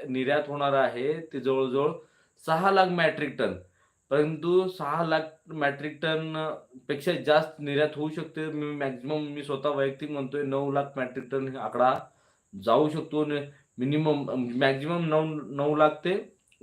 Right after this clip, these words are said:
नऊ लाख पर्यंत आकडा जाऊ शकतो. ठीक आहे. यामुळे काय होणार आहे की बाजारभाव जो आहे, अ,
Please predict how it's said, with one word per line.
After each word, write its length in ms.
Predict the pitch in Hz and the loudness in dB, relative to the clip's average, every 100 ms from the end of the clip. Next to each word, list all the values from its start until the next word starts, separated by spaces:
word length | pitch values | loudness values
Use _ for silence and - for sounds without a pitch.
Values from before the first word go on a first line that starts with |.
| 135 - _ - | -18 -18 _ -4
नऊ 260 | 139 147 | 2 4
लाख 140 | 151 156 | 6 4
पर्यंत 300 | 156 165 165 | 4 0 2
आकडा 220 | 147 160 | 2 2
जाऊ 240 | 143 147 | 4 4
शकतो. 560 | 151 160 - 107 - - _ - | 2 -4 -6 -8 -8 -12 _ -6
ठीक 160 | 170 | -4
आहे. 280 | 156 107 - _ _ _ _ _ - | -2 -6 -8 _ _ _ _ _ -4
यामुळे 320 | 131 143 160 | 0 2 2
काय 160 | 160 165 | 2 2
होणार 240 | 160 160 | 2 2
आहे 520 | 156 156 160 202 - _ _ _ _ _ - | 4 4 2 -2 -8 _ _ _ _ _ -4
की 340 | 156 170 180 | -2 0 -2
बाजारभाव 600 | 170 139 131 151 151 156 | 2 2 4 4 4 4
जो 140 | 151 156 | 4 8
आहे, 320 | 151 143 151 165 - - | 6 6 0 -2 -10 -2
अ, 400 | 127 127 127 | 4 8 8